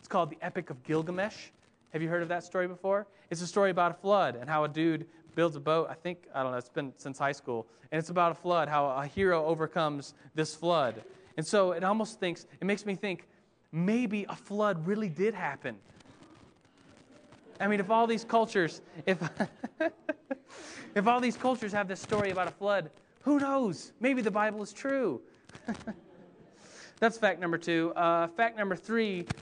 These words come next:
uh, I don't know if this is really a fun fact, but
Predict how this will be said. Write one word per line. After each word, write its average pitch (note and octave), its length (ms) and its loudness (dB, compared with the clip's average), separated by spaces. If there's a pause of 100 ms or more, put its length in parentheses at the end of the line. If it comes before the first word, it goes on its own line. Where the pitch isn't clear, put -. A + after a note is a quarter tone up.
(340)
uh, F3 280 2
I F#3 100 0
don't G#3+ 120 -2
know F3+ 80 -2
if D#3 80 -4
this D3+ 140 -6
is D3 60 -10
really D3 200 0
a B2 40 -12
fun C#3 220 -4
fact, C#3 380 -2
but C3+ 220 0